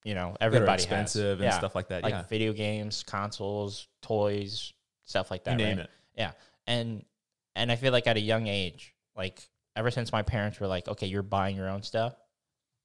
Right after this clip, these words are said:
Speaker 1: I've never bought anything too expensive because I was kinda taught, like, "Okay, I gotta work for it."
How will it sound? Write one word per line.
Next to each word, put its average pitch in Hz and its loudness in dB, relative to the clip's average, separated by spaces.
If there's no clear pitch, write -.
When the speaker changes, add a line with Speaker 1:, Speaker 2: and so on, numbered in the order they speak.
Speaker 1:
I've 107 0
never 107 0
bought 95 2
anything 95 -4
too 104 -6
expensive 95 -6
because 92 -4
I 92 2
was 95 -2
kinda 98 -2
taught, 95 0
like, 85 -2
"Okay, 104 0
I 117 4
gotta 113 4
work 98 -2
for 50 -14
it." - -14